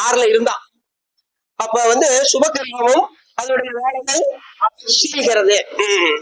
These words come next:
அடுத்து சுக்கிரன் ஆறாம் இடத்தில் இருந்தா கபம் சம்பந்தப்பட்ட வியாதிகள், ஆஹ், கர்ப்பப்பை, சிறுநீரக தொந்தரவுகள், பால்வினை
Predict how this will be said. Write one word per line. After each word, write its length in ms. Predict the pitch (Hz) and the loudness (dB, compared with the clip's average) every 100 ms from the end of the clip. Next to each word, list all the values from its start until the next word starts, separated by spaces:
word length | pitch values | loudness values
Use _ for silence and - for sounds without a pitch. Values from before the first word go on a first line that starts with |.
| 156 160 - _ _ _ - | -8 -20 -20 _ _ _ -8
அடுத்து 280 | 240 262 277 | -8 -2 -2
சுக்கிரன் 520 | - 262 277 226 - _ - _ _ _ _ _ - | 0 -2 -2 -4 -6 _ -20 _ _ _ _ _ -8
ஆறாம் 320 | 233 254 240 | 0 2 2
இடத்தில் 280 | 233 - 214 | 2 0 0
இருந்தா 260 | 208 202 190 - - - _ _ _ _ _ _ _ - | 0 2 0 -2 -10 -20 _ _ _ _ _ _ _ -8
கபம் 300 | 233 294 294 | -4 -2 0
சம்பந்தப்பட்ட 540 | 240 226 220 190 214 - - - _ _ - _ _ _ 254 | 0 2 2 2 -2 -4 -8 -10 _ _ -20 _ _ _ -2
வியாதிகள், 580 | 220 233 220 214 202 - - _ _ _ _ _ 233 | 2 2 2 2 0 -2 -10 _ _ _ _ _ -6
ஆஹ், 640 | 214 214 208 208 208 202 - _ _ _ _ - | -2 0 4 4 4 2 0 _ _ _ _ -10
கர்ப்பப்பை, 520 | 247 247 285 254 226 - - _ - | -2 0 0 0 0 -2 -8 _ 0
சிறுநீரக 640 | - 285 285 262 240 233 233 | 0 2 2 4 4 2 4
தொந்தரவுகள், 640 | 220 233 240 220 202 202 - - _ _ _ _ 226 | 2 2 2 2 4 2 -2 -14 _ _ _ _ -4
பால்வினை 480 | 240 277 254 247 | -2 2 2 2